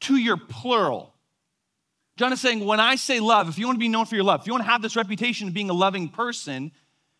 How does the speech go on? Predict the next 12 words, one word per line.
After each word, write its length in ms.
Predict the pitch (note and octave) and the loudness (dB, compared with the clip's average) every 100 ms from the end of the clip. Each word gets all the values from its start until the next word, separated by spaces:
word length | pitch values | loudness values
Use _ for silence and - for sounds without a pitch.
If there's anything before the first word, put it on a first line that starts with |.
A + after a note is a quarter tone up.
| - | -4
you 140 | A3 | 0
unify. 720 | A3 A#3+ C#4+ A#3+ - D3 F#2+ - _ _ _ _ _ _ _ _ _ _ _ | 2 2 2 2 2 0 0 -12 _ _ _ _ _ _ _ _ _ _ _
So 120 | - | -2
yet 180 | C4 C4 | 0 2
you 120 | A3 | 0
sacrifice 840 | G#3+ - B3+ D4+ D#4 - A3 A3 - | 0 2 4 4 0 2 4 2 0
for 160 | G3+ | 2
others, 720 | A#3+ B3 D#3+ C#3+ D#3 - - _ _ _ - | 4 4 2 2 -2 -6 -16 _ _ _ -6
but 160 | G#3 | -2
you 100 | B3 | 2
also 260 | C4+ C4+ C4+ | 2 2 0
unify. 600 | A3+ C4 A#3 F3 B2 | 0 0 0 -2 -4